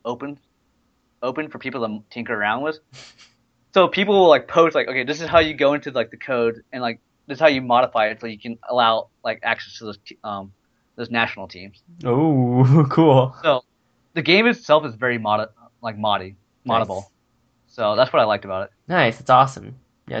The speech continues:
Speaker 2: totally into that. So they have, like, a lot of, like, Steam Workshop stuff?
Speaker 1: Uh, no. They, um, I mean, they have a Steam Workshop. Like, Steam's trying to, like, get in on it. But the best, um, communities are outside. Um, I use this community called F M Database.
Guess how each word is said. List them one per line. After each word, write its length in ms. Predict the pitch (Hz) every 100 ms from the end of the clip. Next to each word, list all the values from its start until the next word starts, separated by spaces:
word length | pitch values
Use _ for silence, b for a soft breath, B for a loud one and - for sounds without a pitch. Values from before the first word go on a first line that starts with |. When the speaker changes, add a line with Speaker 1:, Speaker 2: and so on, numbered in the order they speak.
| 123
Speaker 2:
totally 400 | - 147 147 131
into 160 | 123
that. 220 | 107 117
So 20 | -
they 100 | 139
have, 120 | 139
like, 140 | 143
a 20 | 135
lot 240 | 127 127
of, 60 | 123
like, 160 | 117
Steam 320 | - 131 123
Workshop 440 | 110 107 - 113 -
stuff? 300 | - 123 - _ _ _ _ _ _ _ _
Speaker 1:
Uh, 200 | 202 190
no. 300 | 156 208 120
They, 180 | - 165
um, 360 | 156 151 135 131
I 60 | 214
mean, 120 | 240
they 100 | 240
have 160 | 196 254
a 40 |
Steam 280 | - 233 185
Workshop. 420 | 151 139 185 190
Like, 140 | 143
Steam's 400 | - - 160 175
trying 340 | - - 147 151
to, 140 | 139
like, 220 | 110 117
get 160 | - 113
in 200 | 120 139
on 160 | 147 165
it. 140 | - _ _ _ _ _ _ _ _ _ _ _ _ _ _
But 180 | - 156
the 80 | 151
best, 240 | 147 151 - - 139
um, 200 | 131 117
communities 580 | 135 131 139 131 120 -
are 120 | 107 113
outside. 480 | 113 110 104 95 95 _ - _ _ _
Um, 160 | 135 123
I 120 | 131
use 340 | 170 185 190 -
this 140 | 135 -
community 320 | 135 131 127
called 220 | 127 110
F 160 | 113 113
M 180 | 120 107
Database. 460 | 110 120 139 147